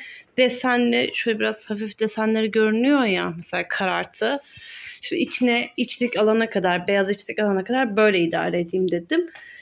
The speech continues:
Ee, şu arkasında bim'den aldığımın yastığı var. O da güpürlü. Dediğim gibi bim'e bu model geldiğinde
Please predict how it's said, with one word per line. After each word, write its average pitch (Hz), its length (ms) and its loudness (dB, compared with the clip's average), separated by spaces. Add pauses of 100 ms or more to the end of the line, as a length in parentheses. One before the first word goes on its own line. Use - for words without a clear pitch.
(120)
Ee, 214 220 0
şu - 180 0
arkasında 294 1000 2
bim'den 269 420 4
aldığımın 226 840 4 (240)
yastığı 185 520 0
var. 190 420 -2 (160)
O 190 120 -4
da 185 80 2
güpürlü. 180 800 0 (360)
Dediğim 220 280 2
gibi 196 200 2
bim'e 208 320 0
bu 208 280 2
model 190 440 0
geldiğinde 185 380 0